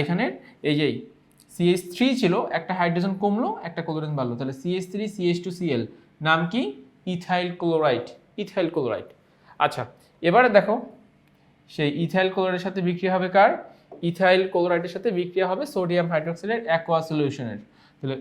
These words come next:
কি হবে দেখো, ক্লোরিন এবং হাইড্রোক্সিল তারা তাদের জায়গার পরিবর্তন ঘটাবে। হাইড্রোক্সিল আসবে ক্লোরিনের জায়গায়, ক্লোরিন যাবে হাইড্রোক্সিলের জায়গায়। তাহলে সিএইচ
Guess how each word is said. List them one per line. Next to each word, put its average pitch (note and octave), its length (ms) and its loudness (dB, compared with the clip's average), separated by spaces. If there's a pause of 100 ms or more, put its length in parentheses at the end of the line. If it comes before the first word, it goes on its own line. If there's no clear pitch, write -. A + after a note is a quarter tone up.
(100)
কি F3 140 0
হবে G3 240 0
দেখো, G#3+ 180 -2 (520)
ক্লোরিন F#3+ 340 4 (100)
এবং F3+ 100 -2 (100)
হাইড্রোক্সিল F#3 500 0
তারা G#3 160 -2
তাদের F#3 240 -2
জায়গার D#3 340 4
পরিবর্তন E3 380 0
ঘটাবে। C3+ 300 -6
হাইড্রোক্সিল D#3+ 440 -4
আসবে F3 160 -2 (680)
ক্লোরিনের G3 500 4
জায়গায়, G#3 260 0 (540)
ক্লোরিন C#3+ 380 -2
যাবে F3+ 140 -2 (440)
হাইড্রোক্সিলের C3 480 -2
জায়গায়। G#2 220 -6 (460)
তাহলে D3 260 2 (880)
সিএইচ G#3 320 4